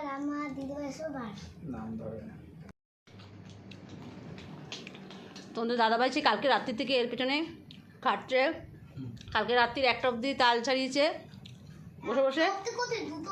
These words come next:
Speaker 1: অবধি।
Speaker 3: হুম। তালের বড়া?
Speaker 1: আজকে মানে
Speaker 3: তোমার দাদাভাই তালের বড়া?
Speaker 1: তালটা, দাঁড়া, আমি তো বলছি, তালটা এতই তাড়াতাড়ি সরে গেছে, আমার, আমি দেখে অবাক। আগের বার তাল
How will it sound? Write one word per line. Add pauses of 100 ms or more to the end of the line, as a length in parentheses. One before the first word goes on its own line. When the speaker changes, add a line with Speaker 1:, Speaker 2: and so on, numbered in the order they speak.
(120)
Speaker 1:
অবধি। (340)
Speaker 3:
হুম। (1160)
তালের
বড়া?
Speaker 1:
আজকে
মানে (220)
Speaker 3:
তোমার
দাদাভাই
তালের
বড়া?
Speaker 1:
তালটা, (360)
দাঁড়া,
আমি
তো
বলছি, (440)
তালটা (340)
এতই
তাড়াতাড়ি
সরে
গেছে, (100)
আমার, (140)
আমি
দেখে
অবাক। (760)
আগের
বার (120)
তাল